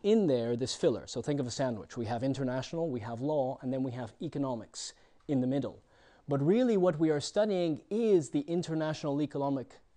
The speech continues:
the international legal system as a whole, with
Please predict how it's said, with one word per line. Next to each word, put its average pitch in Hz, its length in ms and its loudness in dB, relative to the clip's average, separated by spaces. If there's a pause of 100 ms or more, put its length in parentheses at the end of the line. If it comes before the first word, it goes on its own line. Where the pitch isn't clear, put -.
(120)
the 151 100 0
international 156 680 -2
legal 143 220 0
system 135 420 -6
as 131 160 -8
a 123 60 -6
whole, 139 560 0 (340)
with 160 280 6